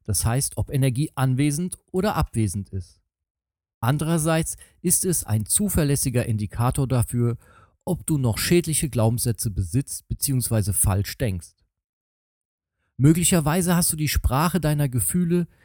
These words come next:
in der Vergangenheit etwas vernachlässigt und darum ist sie verkümmert. Du musst erst wieder lernen, deine Gefühle zu interpretieren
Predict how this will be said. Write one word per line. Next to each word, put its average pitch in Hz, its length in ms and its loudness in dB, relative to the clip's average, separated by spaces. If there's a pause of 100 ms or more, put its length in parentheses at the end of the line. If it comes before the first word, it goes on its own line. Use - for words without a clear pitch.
(140)
in 160 140 -2
der 165 120 4
Vergangenheit 160 600 0
etwas 160 340 0
vernachlässigt 160 800 -2 (240)
und 143 180 -2
darum 127 320 4
ist 131 120 0
sie 151 120 -2
verkümmert. 160 640 -2 (540)
Du 120 120 0
musst 156 320 4
erst - 280 2
wieder 117 220 2
lernen, 101 460 2 (120)
deine 120 260 2
Gefühle 190 420 0
zu - 140 0
interpretieren 135 800 -2